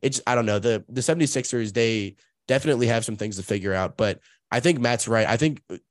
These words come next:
the, the overall point of this is the process at this point just hasn't worked. And I think they have to accept that, uh, i-, in the sense that, right, they had two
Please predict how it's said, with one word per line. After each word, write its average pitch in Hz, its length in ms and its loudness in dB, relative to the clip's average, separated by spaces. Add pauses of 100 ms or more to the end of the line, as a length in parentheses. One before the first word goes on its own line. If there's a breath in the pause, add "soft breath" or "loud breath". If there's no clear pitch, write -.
the, 113 400 2
the 95 140 -2
overall 147 400 4
point 117 300 -2
of 127 80 -8
this 143 260 -2
is 104 480 -4 (500)
the 120 140 -2
process 135 720 0 (200)
at 117 140 -2
this 131 160 -2
point 139 280 2
just 120 200 0
hasn't 117 400 -2
worked. 101 260 -6
And 107 80 0
I 110 40 0
think 135 120 -2
they 135 100 4
have 123 160 -2
to 113 100 0
accept 104 380 -4
that, 135 280 2 (500 soft breath)
uh, 104 420 0 (180)
i-, 95 80 -6 (260)
in 120 160 0
the 113 100 -2
sense 127 300 -2
that, 104 320 -2
right, 110 240 -2
they 107 80 -2
had 110 220 -2
two 135 560 2